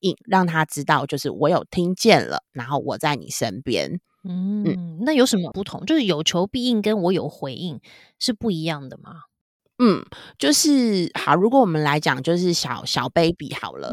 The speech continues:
Speaker 2: 嗯。
Speaker 1: 就是有的小 baby 他会就是想要讨抱，
Speaker 2: 嗯。
Speaker 1: 然后呢，就是他会哭，
Speaker 2: 嗯。
Speaker 1: 然后成人就去抱他。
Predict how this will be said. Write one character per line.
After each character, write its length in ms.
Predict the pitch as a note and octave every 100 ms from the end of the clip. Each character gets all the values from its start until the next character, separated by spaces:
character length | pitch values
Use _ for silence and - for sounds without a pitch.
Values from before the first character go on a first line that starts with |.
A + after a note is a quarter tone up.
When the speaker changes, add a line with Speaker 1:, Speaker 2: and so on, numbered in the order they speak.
| A#3
Speaker 2:
嗯。 120 | F3+
Speaker 1:
就 120 | G#3+
是 260 | A3+ A#3+ G#3
有 180 | D#3 C#3
的 100 | D#3+
小 200 | E3 C3+
baby 300 | D#3 G#3+ F#3+
他 200 | F3+ F#3
会 240 | G3+ F#3+ F3
就 140 | F#3
是 300 | F3+ F#3 D#3+
想 240 | - D3+
要 180 | C#3+ F3
讨 220 | - - - - -
抱， 180 | E3+ - -
Speaker 2:
嗯。 220 | A#3+ F#3+
Speaker 1:
然 140 | D#3 C3+
后 160 | G3 F#3+
呢， 220 | E3 D#3+
就 120 | F#3
是 120 | F3
他 160 | E3 E3
会 160 | E3
哭， 400 | - - F3 F3+ F#3
Speaker 2:
嗯。 80 | A#3+
Speaker 1:
然 100 | C4
后 80 | B3+
成 160 | C4 C3+
人 140 | C3
就 100 | D3
去 120 | -
抱 220 | D3+ C3+ -
他。 180 | -